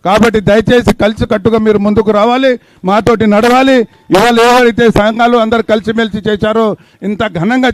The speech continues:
చేశారో, వాళ్ళు పాపం పదిహేను రోజుల నుంచి కష్టపడరు. వాళ్లకు ప్రత్యేకంగా హృదయపూర్వక ధన్యవాదాలు తెలియజేస్తూ ముందు కలిసి కట్టుగా ఉందాం. ఏక్ బాత్, ఏక్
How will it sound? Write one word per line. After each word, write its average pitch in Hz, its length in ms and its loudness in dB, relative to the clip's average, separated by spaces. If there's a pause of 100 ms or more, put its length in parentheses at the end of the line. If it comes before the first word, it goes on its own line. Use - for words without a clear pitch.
చేశారో, 220 400 2 (420)
వాళ్ళు 220 200 2 (120)
పాపం 220 320 0
పదిహేను 220 360 2
రోజుల 233 280 2
నుంచి 208 200 -2
కష్టపడరు. 196 540 0 (360)
వాళ్లకు 196 360 0
ప్రత్యేకంగా 226 560 0 (240)
హృదయపూర్వక 208 580 0 (100)
ధన్యవాదాలు 220 560 -2
తెలియజేస్తూ 220 460 -2 (480)
ముందు 233 220 2 (100)
కలిసి 226 320 -2
కట్టుగా 226 260 0 (100)
ఉందాం. 262 280 2 (640)
ఏక్ 226 260 0
బాత్, 254 340 0 (420)
ఏక్ 208 160 0